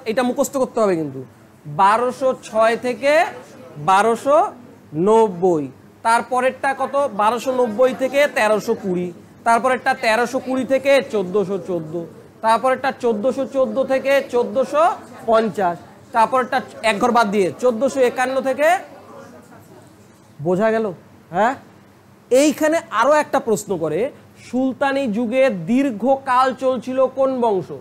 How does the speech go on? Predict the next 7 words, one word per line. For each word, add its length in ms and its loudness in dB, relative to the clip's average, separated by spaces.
মনে 300 0
রাখবা, 420 2
তুঘলক 540 0
বংশ। 300 -6
কোন 200 0
বংশ? 220 2
সব 120 0